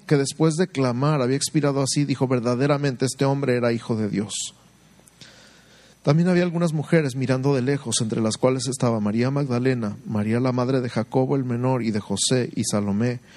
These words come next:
a quienes cuando él estaba en Galilea le seguían y le servían, y otras mujeres que habían subido con él a Jerusalén.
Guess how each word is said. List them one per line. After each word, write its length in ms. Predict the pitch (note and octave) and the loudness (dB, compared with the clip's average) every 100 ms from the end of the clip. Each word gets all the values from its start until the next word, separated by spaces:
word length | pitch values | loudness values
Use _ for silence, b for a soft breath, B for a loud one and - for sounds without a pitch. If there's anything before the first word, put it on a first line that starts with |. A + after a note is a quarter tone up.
| B B | B B
a 100 | A2 | -4
quienes 340 | - A#2+ B2+ | -2 -2 -2
cuando 380 | - A2 A2 A#2 | -2 0 2 2
él 140 | C#3 D#3+ | 2 0
estaba 340 | D3+ C#3+ C#3 | -2 -2 0
en 60 | B2+ | 0
Galilea 420 | A#2 A2+ A2+ A2+ | 0 0 0 0
le 140 | G#2+ | 0
seguían 500 | - A2+ A2+ A#2 A#2 - | -2 -2 0 0 0 -2
y 40 | |
le 140 | A2+ | -2
servían, 500 | G#2+ A2 G#2+ A#2+ G2+ F#2+ B B B | -2 -4 0 2 0 -4 B B B
y 80 | - | 0
otras 280 | B2 C#3 B2+ | 2 2 -2
mujeres 460 | B2 - B2+ A2 - | -4 0 0 0 -2
que 120 | A2 | -2
habían 260 | G#2+ G#2+ | 0 0
subido 380 | G2+ A#2 G#2+ G#2 | 0 0 0 0
con 180 | - F#2+ | 0 -2
él 180 | F#2+ F2 B B B B | -2 -4 B B B B
a 100 | G2 | -6
Jerusalén. 600 | G#2+ F#2+ F2+ G2 F2 E2 | -4 -4 -4 -4 -4 -6